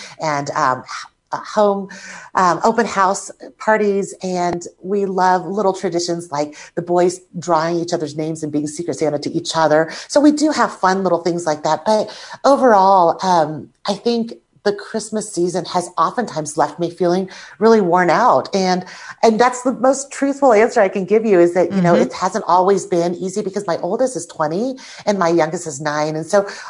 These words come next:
Speaker 1: honestly, the last decade and a half of my life, I've just been trying to keep everybody alive during the
Speaker 2: Mm-hmm.
Speaker 1: holiday season, right? Because there's so many young ones and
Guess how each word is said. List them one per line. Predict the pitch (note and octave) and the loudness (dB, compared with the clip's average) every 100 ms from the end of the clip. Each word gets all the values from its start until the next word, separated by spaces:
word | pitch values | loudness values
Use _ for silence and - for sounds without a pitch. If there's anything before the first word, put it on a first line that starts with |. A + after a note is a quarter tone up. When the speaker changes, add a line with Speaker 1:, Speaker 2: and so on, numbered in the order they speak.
| - | -12
Speaker 1:
honestly, | F#3+ A3+ C#4 G#3 F#3+ | -6 -4 -2 0 2
the | F3 | 2
last | E3 E3 F3 - C#3+ | 2 -2 -4 -10 -8
decade | C#3 E3+ F#3 E3 C#3+ C3+ | -6 -6 -4 -4 -4 -6
and | - | -8
a | |
half | - - E3+ F3 | -8 -4 -4 -2
of | D3+ | -2
my | C3+ | -2
life, | C#3 F3 F3 - - - | 0 0 -2 -8 -16 -6
I've | B3+ | -4
just | B3+ F#3 | -4 -4
been | D3 | -4
trying | C#3+ D#3 C#3 | -2 -4 -4
to | |
keep | - E3+ | -2 -2
everybody | D3 D3 C3+ | 0 -2 -2
alive | C3 B2 C3+ D#3+ B2 B2 A#2+ - - - | -2 -2 0 0 0 -2 -6 -18 -20 -14
during | D3+ F3 D#3 D3+ | 2 4 4 2
the | F3+ | 2
Speaker 2:
Mm-hmm. | D#3 | 2
Speaker 1:
holiday | C#3+ D3 C3+ C3+ | 4 2 2 0
season, | - D#3+ C#3 C3 | -2 0 -2 0
right? | D3+ G3 - | 2 2 -2
Because | F#3+ G3+ | -4 -4
there's | F3 F3 | -4 -4
so | - G#3 | -4 -2
many | G#3 G#3 F#3+ F3 - - | 0 0 -2 -4 -12 -12
young | F3 F#3+ G#3+ G3+ | 0 0 2 2
ones | G3 F#3+ | 0 0
and | - | -4